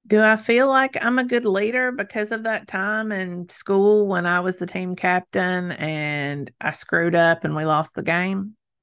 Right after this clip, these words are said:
Because if it's coming from that, if my brain is telling me, "Oh, we tried being a leader forty years ago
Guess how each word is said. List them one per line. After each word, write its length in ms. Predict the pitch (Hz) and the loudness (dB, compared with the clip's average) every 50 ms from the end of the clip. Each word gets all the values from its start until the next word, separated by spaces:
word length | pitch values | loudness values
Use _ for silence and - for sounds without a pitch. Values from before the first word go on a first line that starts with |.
| _ _ _ - - | _ _ _ -8 -2
Because 500 | 175 208 208 - 247 220 214 208 214 - - | -2 -2 0 2 2 4 4 2 2 -4 0
if 180 | - 202 214 214 | 0 2 2 2
it's 220 | 226 208 - - | 0 -2 -4 -8
coming 420 | - - 285 302 381 403 370 359 349 | -6 -4 -2 -2 -2 -2 -6 -6 -8
from 380 | - - 220 185 185 175 170 | -4 -2 -2 -2 -2 -2 -2
that, 540 | 170 190 202 226 233 202 160 143 - - - _ _ - _ _ _ _ _ _ _ _ _ - | -2 0 0 2 2 0 0 -2 -6 -10 -14 _ _ -20 _ _ _ _ _ _ _ _ _ -6
if 140 | - 190 | -6 -4
my 200 | 196 208 208 196 | -2 -2 -2 -2
brain 460 | 196 180 202 208 214 233 269 277 262 220 | -2 -2 -2 -2 0 -2 -4 -6 -6 -6
is 160 | 185 170 - | -8 -8 -8
telling 380 | - - 220 233 220 208 190 | -6 -4 -2 0 0 0 0
me, 160 | 180 175 - - | -2 -2 -4 -4
"Oh, 220 | - 214 247 254 | -2 0 2 2
we 160 | 254 254 262 262 | 2 2 0 0
tried 380 | 262 - 277 277 277 285 269 | -2 -2 -2 0 0 -2 -2
being 260 | 262 254 247 247 240 | -2 -4 -4 -4 -4
a 120 | 233 233 233 | -6 -4 -4
leader 380 | 233 240 233 233 240 233 233 226 - | -4 -4 -2 -2 -2 -2 -4 -4 -4
forty 320 | 233 233 240 247 247 247 | -4 -2 -2 -2 -2 -4
years 320 | 254 240 247 254 254 254 | -4 -6 -4 -4 -4 -6
ago 560 | - 233 226 226 220 214 214 214 214 208 214 | -6 -4 -2 -2 0 0 0 0 0 -2 -2